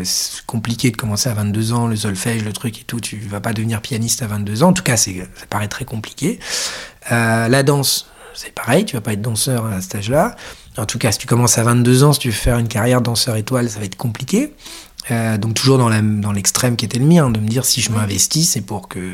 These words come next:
Speaker 1: quand même, j'en fasse quelque chose. » Donc il reste comme un endroit artistique faisable, euh, le théâtre. C'est-à-dire que, euh, moi, j'ai commencé le théâtre en étant à Montréal pour mes études.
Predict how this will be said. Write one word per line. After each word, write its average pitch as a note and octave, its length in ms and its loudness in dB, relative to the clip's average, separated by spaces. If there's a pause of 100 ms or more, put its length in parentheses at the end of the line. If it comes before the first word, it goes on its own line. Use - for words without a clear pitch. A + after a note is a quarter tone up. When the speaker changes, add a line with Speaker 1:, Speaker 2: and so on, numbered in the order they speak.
(520)
Speaker 1:
quand G#2 100 -6
même, A2+ 240 0
j'en A2+ 140 -4
fasse G2+ 240 -4
quelque - 160 -6
chose. » B2 300 -2 (260)
Donc F#3 260 6
il F#3 60 6
reste E3 360 4
comme C3+ 340 0 (520)
un B2+ 220 4
endroit D3+ 300 8
artistique F3+ 520 2
faisable, D3+ 560 4 (800)
euh, A2+ 540 0 (280)
le F3+ 160 4
théâtre. D#3 360 2 (500)
C'est-à-dire C#3+ 400 2
que, D3 140 2
euh, D3+ 320 6
moi, A#2+ 280 4
j'ai C3 140 6
commencé D3+ 460 2
le B2+ 60 -2
théâtre D3+ 420 0
en B2 100 0
étant C3+ 380 2
à A2+ 180 0
Montréal B2+ 500 2
pour B2 160 -6
mes A2 220 0
études. A#3+ 340 -2